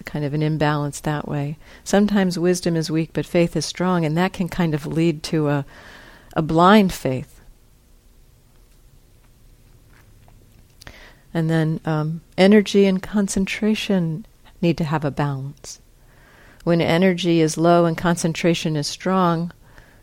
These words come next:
we tend to kind of fall asleep.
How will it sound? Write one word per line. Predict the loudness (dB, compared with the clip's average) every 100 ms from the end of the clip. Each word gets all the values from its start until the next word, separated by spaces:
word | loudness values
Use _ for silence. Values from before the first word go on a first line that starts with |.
| _ -4
we |
tend | 0 0 0 -2
to | -2 0 -2 -6 _ _ -4
kind | -2 -2
of |
fall | -2 0 0
asleep. | -2 -6 -4 -4 -6 -12